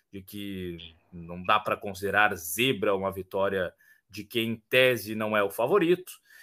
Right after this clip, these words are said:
E, no caso, o Grêmio também tem os seus argumentos aí, né, pra,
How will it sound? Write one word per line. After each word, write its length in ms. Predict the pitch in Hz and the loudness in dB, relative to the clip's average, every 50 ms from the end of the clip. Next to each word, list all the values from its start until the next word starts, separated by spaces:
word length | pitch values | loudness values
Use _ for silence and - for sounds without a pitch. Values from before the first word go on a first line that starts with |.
| - - _ _ - | -20 -20 _ _ -8
E, 300 | 156 165 165 165 165 165 | -6 -4 -2 -2 0 0
no 160 | 165 180 170 | 0 0 0
caso, 480 | 175 - 143 135 135 135 135 139 160 156 | 4 6 8 8 8 6 4 2 -2 -2
o 120 | 156 160 | -2 -2
Grêmio 280 | 165 190 127 123 127 135 | -2 0 -2 -2 0 0
também 320 | 185 180 131 117 127 135 | 0 0 2 0 -4 -4
tem 340 | 135 104 101 110 120 123 - _ _ _ - | -4 -6 -6 -4 -6 -8 -12 _ _ _ -20
os 160 | 117 - - | -16 -12 -6
seus 440 | - 113 117 113 - - - - - | -4 -4 -4 -4 -6 -8 -10 -8 -2
argumentos 880 | - 135 127 123 - - 101 92 104 131 151 147 135 - - 87 90 | 2 2 2 2 2 -2 -2 -2 0 0 0 -2 -6 -10 -14 -12 -8
aí, 200 | 90 87 101 123 | -8 -6 -6 -6
né, 140 | 120 107 107 | -6 -6 -8
pra, 340 | - - 101 101 95 87 | -6 -4 -2 -2 -2 -2